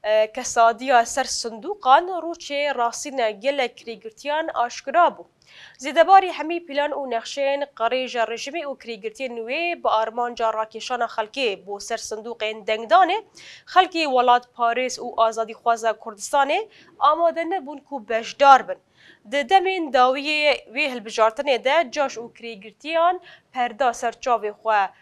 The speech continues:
dirandin û xwe aşkira kirin ku heya çi qasekê xulamokê rejimê û li dijî gel û dengî baykotê ne. Rejimê û xulamokên xwe li bajarê R-, Urmiyê de bi plangirî û çêkirina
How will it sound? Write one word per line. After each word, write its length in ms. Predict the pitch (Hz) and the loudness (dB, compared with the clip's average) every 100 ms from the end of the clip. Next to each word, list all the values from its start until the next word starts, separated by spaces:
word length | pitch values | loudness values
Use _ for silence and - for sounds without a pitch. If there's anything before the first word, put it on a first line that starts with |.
| _ _ | _ _
dirandin 520 | 214 240 381 440 392 370 | 0 4 4 2 -6 -8
û 120 | 285 - | -8 -4
xwe 120 | 254 | 0
aşkira 640 | 240 240 - - 339 254 | 2 2 -2 0 2 2
kirin 240 | 240 226 220 | 0 -6 -8
ku 160 | 240 233 | -12 -10
heya 440 | 240 330 339 320 320 _ | -4 -2 2 0 0 _
çi 100 | - | -10
qasekê 640 | 480 381 302 - 254 311 392 427 - - _ | 0 2 2 0 -6 -2 -2 -4 -12 -20 _
xulamokê 640 | - 247 233 269 311 302 285 247 | 0 4 4 2 -4 -4 -4 -4
rejimê 380 | 233 320 320 320 | -6 -6 -6 -6
û 160 | 247 | -6
li 120 | 233 214 | -6 -8
dijî 300 | 233 233 202 | -12 -12 -8
gel 220 | 311 320 | -6 -6
û 420 | 320 320 226 196 | -8 -10 -10 -4
dengî 400 | 240 277 233 254 208 214 | -4 -4 -8 -12 -6 0
baykotê 640 | 214 214 - 349 311 208 | 0 -2 -2 -2 0 -2
ne. 80 | 175 _ _ - - _ - 247 | -4 _ _ -20 -20 _ 0 2
Rejimê 380 | 277 381 381 320 | 2 2 0 0
û 20 | 330 | -4
xulamokên 580 | 285 254 254 311 302 254 240 | 2 2 2 -2 -4 -6 -4
xwe 340 | 240 285 349 285 | 0 2 2 0
li 100 | 226 202 | -4 0
bajarê 460 | 214 220 240 240 226 220 | 0 0 -4 -4 -6 -6
R-, 320 | 202 196 - 254 | -6 -8 -10 -8
Urmiyê 500 | 330 269 220 208 240 | -6 -6 -6 -6 -2
de 280 | 285 320 | -2 0
bi 60 | 240 | -4
plangirî 840 | 254 226 220 220 208 226 233 233 - 208 | -6 -4 -4 -4 -10 -8 -6 -8 -10 -14
û 20 | 208 | -12
çêkirina 560 | - 214 208 220 247 | -8 -8 -8 -6 0